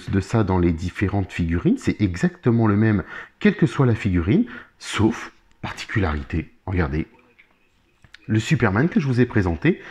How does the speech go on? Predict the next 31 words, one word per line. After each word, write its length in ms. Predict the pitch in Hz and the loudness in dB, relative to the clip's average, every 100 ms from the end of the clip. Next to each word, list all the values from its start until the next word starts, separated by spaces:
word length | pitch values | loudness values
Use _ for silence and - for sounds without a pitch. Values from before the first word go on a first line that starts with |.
| - - | -14 -6
Action 300 | 123 - 113 | -4 0 0
Comics 400 | 107 147 170 151 | 2 0 0 2
numéro 260 | 147 143 | 4 4
mille, 240 | 131 113 135 - - | 4 2 -2 -8 -2
McFarlane 500 | 104 - 82 95 143 | 0 0 -4 0 0
nous 140 | 95 | 0
a 60 | 85 | -2
fait 340 | - 151 240 - _ - | 0 0 0 -8 _ -2
un 100 | 185 | 2
piédestal 600 | 180 117 104 - 120 190 - _ _ | 4 2 0 0 0 0 -4 _ _
avec 280 | - 127 127 | -2 -2 0
un, 80 | 113 - - | -2 -2 -6
un 100 | 110 | -4
socle 400 | 98 - 110 - - - - | -4 0 0 0 -10 -20 -8
qui 100 | 101 | -6
se 140 | - | -4
fixe 280 | - 90 - | -4 -4 -2
à 60 | |
la 100 | 78 | -2
ceinture 400 | 78 78 - 123 | -2 -6 -6 -4
et 80 | 117 | -2
autres. 220 | 80 - - - - | -2 -6 -14 -18 -6
J'aurais 300 | 90 85 82 | -2 2 2
adoré 340 | 85 90 104 | 4 4 2
qu'il 160 | - 85 | 0 -2
nous 80 | 80 | -2
fasse 200 | 82 - | -4 -4
ça 120 | 107 | -6
pour 200 | - 92 | -2 0
le, 120 | 82 | 2
l'autre 400 | 87 110 - 90 | 2 0 -2 -4